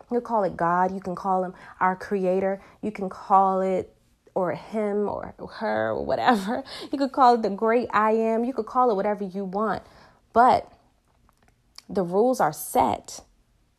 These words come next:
The laws are the laws. Law of attraction, law of manifestation, they're all the laws. All you have to do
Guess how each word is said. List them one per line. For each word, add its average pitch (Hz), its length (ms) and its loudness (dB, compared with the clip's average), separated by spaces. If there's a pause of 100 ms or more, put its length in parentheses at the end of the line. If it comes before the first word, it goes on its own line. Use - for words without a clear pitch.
(540)
The 170 120 2
laws 226 380 6
are 156 100 2
the 139 100 -4
laws. - 680 0 (260)
Law 240 200 8
of 220 80 4
attraction, 214 520 -2
law 233 160 6
of 240 80 4
manifestation, 202 760 -2
they're 160 180 2
all 285 240 6
the 202 140 -2
laws. 226 680 0 (800)
All 285 180 10
you 294 140 2
have 262 240 0
to 226 120 -4
do 226 540 -2